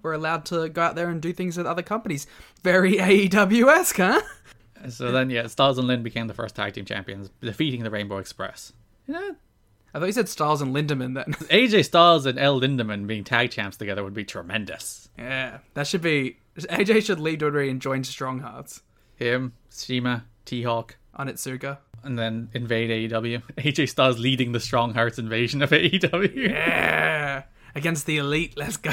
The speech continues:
Speaker 1: <laughs>
Speaker 2: Uh, Joel Gertner was apparently n-, not particularly liked. Where, like, J B would be, like, writing columns on the website and just shooting on people. It's like, management has not been real pleased with Joel Gertner. Apparently, management feels he has been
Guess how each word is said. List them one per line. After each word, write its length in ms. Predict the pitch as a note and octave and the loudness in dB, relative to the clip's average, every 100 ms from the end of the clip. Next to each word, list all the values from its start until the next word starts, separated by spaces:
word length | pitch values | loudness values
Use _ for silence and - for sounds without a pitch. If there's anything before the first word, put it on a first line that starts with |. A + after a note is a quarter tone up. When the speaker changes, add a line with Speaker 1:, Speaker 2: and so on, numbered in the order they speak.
| - | -2
Speaker 1:
<laughs> 480 | F3 - - B3 - | -4 -6 -10 -8 -2
Speaker 2:
Uh, 760 | C3+ C3 B2+ B2 - - A2 A#2+ D3+ | 2 2 2 0 0 -2 -4 -8 -10
Joel 240 | B2+ E3+ F3 | 2 2 4
Gertner 340 | E3+ D3 C3+ | 2 2 0
was 120 | C3 | 0
apparently 560 | B2 B2+ A#2+ B2 B2 B2+ C3 - | 0 0 0 0 -2 -2 -6 -4
n-, 180 | C#3 C3+ | -2 2
not 260 | D3 E3 | 2 2
particularly 640 | D#3+ C3+ D#3 C#3+ C#3 C3 B2+ | -2 0 0 0 0 2 2
liked. 400 | A2+ A2 A2 - - - - - | 2 0 -4 -12 -20 -20 -20 -4
Where, 180 | C#3 C#3+ | 0 4
like, 200 | C#3 C3 | 2 2
J 200 | D3+ F3+ | 4 4
B 180 | D#3 D#3 | 4 4
would 140 | C3+ | 4
be, 140 | C3 | 4
like, 140 | B2+ A2+ | 2 2
writing 320 | A2+ A#2+ A#2 | 2 2 0
columns 480 | - B2+ A#2 B2 A#2+ | -4 2 2 2 -2
on 80 | A2 | -2
the 80 | G#2+ | -2
website 580 | G#2+ - A#2+ C#3 C#3+ - | -2 0 0 0 -2 -2
and 140 | B2 A#2 | 0 2
just 160 | A#2 | 2
shooting 360 | - C3 A#2+ D3 | 2 2 4 4
on 140 | C#3+ C#3+ | 2 2
people. 460 | D3 C#3 F#3+ B3+ - - - | 0 0 0 -2 -14 -20 -20
It's 100 | - | 0
like, 120 | C#3 C#3 | 2 6
management 420 | A#3 A3 B2+ A#2 | 6 6 4 2
has 140 | A2+ | 2
not 180 | C#3+ D#3 | 2 2
been 160 | C3+ A#2 | 0 4
real 220 | C#3 A#2+ | 4 4
pleased 320 | - D3+ A#2+ | 4 0 0
with 120 | A2+ | -2
Joel 260 | - C#3 B2+ | 2 4 4
Gertner. 480 | B2 C3+ A2 F#2+ - | 2 0 -2 -6 -4
Apparently, 400 | C3+ G#3+ A#3 C3 | 4 6 6 2
management 480 | B2 D#3+ A2+ A#2 A2+ | 2 2 0 -4 -4
feels 360 | B2 A#2 A2+ | -2 0 -2
he 160 | - B2 | -4 -2
has 140 | B2 | -2
been 220 | A2+ B2 | -2 -6